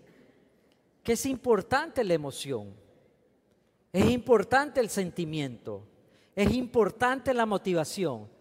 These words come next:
Pero ¿saben lo que es más importante? La palabra de Dios. Es la palabra. Ninguna palabra va a contradecir a la palabra de Dios.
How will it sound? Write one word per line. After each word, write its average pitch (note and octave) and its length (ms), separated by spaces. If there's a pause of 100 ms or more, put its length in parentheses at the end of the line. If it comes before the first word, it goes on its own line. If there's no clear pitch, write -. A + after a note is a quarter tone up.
(360)
Pero E3+ 160
¿saben A#3 220
lo B3 120
que G#3+ 100
es G#3+ 60
más A3 120
importante? G3+ 800 (300)
La C3 160
palabra C3+ 680
de B2 160
Dios. - 1120 (600)
Es F3 100
la G3 140
palabra. B2 720 (600)
Ninguna B3+ 380
palabra E3+ 500
va D#3 120
a D3+ 80
contradecir E3 840 (100)
a D3 80
la C#3 120
palabra B2 500
de A#2 140
Dios. A#2 580